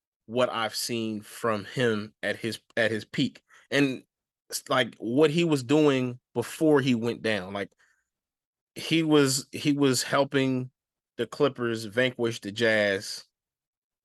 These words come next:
and then he went down. And again, I think that, and it, this is,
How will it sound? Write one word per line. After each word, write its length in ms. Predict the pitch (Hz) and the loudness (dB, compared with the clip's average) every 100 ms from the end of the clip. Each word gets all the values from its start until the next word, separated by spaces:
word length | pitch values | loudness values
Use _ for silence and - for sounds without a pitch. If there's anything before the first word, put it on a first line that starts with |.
| _ _ | _ _
and 160 | 123 117 | -4 -2
then 120 | 113 | 0
he 120 | 123 | -2
went 260 | 113 117 - | -2 -4 -4
down. 440 | 110 107 104 107 - - | -2 0 -2 -6 -14 -6
And 120 | 123 | -4
again, 420 | 110 110 127 117 - _ | -2 2 2 2 -2 _
I 100 | 123 | -6
think 320 | 120 127 113 107 | -4 -4 -4 -2
that, 260 | 107 98 - _ _ _ _ _ _ - | -2 -2 -8 _ _ _ _ _ _ -6
and 120 | 139 | -2
it, 240 | 127 127 | 0 0
this 220 | 127 147 | -2 -2
is, 100 | 180 | -2